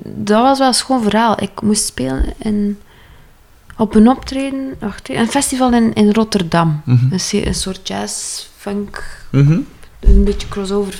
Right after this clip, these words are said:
Speaker 1: festival, zo. Hip-hop zat er daar ook tussen. En, eh, dat was met Brisky. En, ehm, we waren aan het spelen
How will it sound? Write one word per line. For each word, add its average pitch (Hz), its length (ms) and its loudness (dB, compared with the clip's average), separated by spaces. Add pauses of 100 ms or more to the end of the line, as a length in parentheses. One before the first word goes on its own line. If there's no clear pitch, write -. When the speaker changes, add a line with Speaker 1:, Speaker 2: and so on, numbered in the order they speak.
(220)
Speaker 1:
festival, 170 680 -4
zo. 165 280 -8 (640)
Hip-hop 208 540 -6
zat - 260 -14
er 202 60 -12
daar 208 160 -10
ook 208 120 -12
tussen. - 460 -10
En, 190 280 -2
eh, 185 160 0
dat 180 100 0
was 175 140 0
met 165 180 0
Brisky. 170 480 -4 (1080)
En, 185 300 2
ehm, 175 460 0 (840)
we 190 140 2
waren 247 320 4
aan 233 120 2
het 220 80 -4
spelen 214 380 0